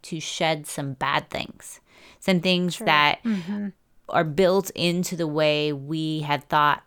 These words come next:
Speaker 1: things were normal or the way things should be. And there's a lot of, um, conversation right now about how this will reshape our, um, sociology, or how it will shape our, reshape our politics,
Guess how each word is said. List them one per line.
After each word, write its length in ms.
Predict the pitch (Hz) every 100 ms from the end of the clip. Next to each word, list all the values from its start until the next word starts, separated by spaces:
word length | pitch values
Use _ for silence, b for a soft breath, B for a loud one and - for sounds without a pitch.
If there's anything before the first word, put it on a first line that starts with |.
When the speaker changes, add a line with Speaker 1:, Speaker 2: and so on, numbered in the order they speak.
| -
Speaker 1:
things 400 | 160 151 147 -
were 120 | 143
normal 640 | 151 180 156 147 147 - -
or 160 | 151
the 80 | 151
way 220 | 160 156
things 260 | 151 143 139
should 320 | - 185 156
be. 340 | 139 123 135 B B B B B -
And 380 | 170 165 156 - -
there's 280 | 190 180 175
a 80 |
lot 640 | 160 156 156 160 175 - - -
of, 440 | 160 156 147 135 - _ _ -
um, 280 | 156 143 143
conversation 800 | - 180 156 156 - 170 - 170
right 220 | 151 151
now 280 | 160 151 151
about 400 | 156 151 143 - -
how 320 | - - 190
this 280 | 170 170 -
will 180 | 160 143
reshape 720 | 151 147 - 156 156 - - _
our, 460 | - 156 151 143 139 B B B -
um, 400 | 147 143 135 135 - _
sociology, 1000 | - - 160 - 147 156 165 175 175 175 -
or 140 | 156 -
how 280 | - 175 165
it 60 | -
will 140 | 160
shape 320 | - 151 -
our, 160 | 139 - -
reshape 360 | 151 - 151
our 120 | 135
politics, 800 | - - 175 208 226 247 - -